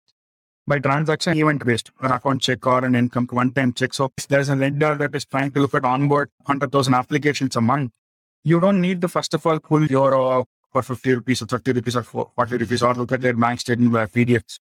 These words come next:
You just do an income check and account check, each fir-, first fits your parameter. So it can be a part of onboarding, it can be a part of decisioning, it can be a part of post loan monitoring credit scenario. So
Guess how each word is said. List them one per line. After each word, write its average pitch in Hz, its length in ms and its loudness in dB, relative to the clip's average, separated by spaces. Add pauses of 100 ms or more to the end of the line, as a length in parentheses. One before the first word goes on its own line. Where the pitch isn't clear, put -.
(140)
You 143 80 2
just 160 200 0
do 156 140 0
an 151 80 -2
income 143 260 -2
check 143 140 -2
and 143 80 -2
account 139 220 -4
check, 135 180 -4
each 151 240 0
fir-, 156 260 -2
first - 380 -2
fits 131 220 -4
your 131 120 0
parameter. 120 520 -2 (580)
So 165 320 0 (320)
it 170 160 -2
can 214 240 4
be 202 80 6
a 196 60 2
part 156 200 0
of 165 100 -8
onboarding, 147 500 2
it 127 100 -4
can 147 160 0
be 147 80 0
a 143 60 0
part 135 220 -2
of 135 140 -8
decisioning, 135 520 2
it 135 120 -2
can 139 200 0
be 139 100 4
a 127 60 2
part 127 260 0
of - 240 -4
post 139 380 -2 (100)
loan 147 200 2
monitoring 131 400 0
credit 127 340 -2
scenario. 127 340 0
So 135 240 0